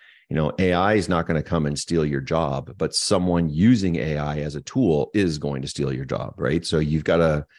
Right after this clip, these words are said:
really learn how to use these tools and level up so that you can be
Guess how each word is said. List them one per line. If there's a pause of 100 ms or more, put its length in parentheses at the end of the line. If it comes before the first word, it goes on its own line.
(160)
really
learn
how
to
use
these
tools
and
level
up (380)
so
that
you
can
be